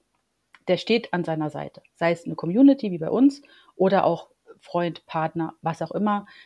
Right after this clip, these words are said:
der sagt: „Komm, ich bin bei dir, ich rede mit dir, wenn was ist, ähm,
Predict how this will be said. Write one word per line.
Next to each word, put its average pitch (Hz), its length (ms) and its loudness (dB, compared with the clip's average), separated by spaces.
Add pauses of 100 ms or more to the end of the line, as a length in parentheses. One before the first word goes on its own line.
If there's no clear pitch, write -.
der 165 80 -4
sagt: 165 200 -4
„Komm, 233 260 0 (520)
ich - 100 -20
bin 180 140 -2
bei 185 160 8
dir, 208 320 0 (260)
ich - 160 -6
rede 247 180 8
mit 233 200 2
dir, 208 80 4
wenn 190 160 0
was 185 160 -4
ist, - 320 -6 (560)
ähm, 170 440 -2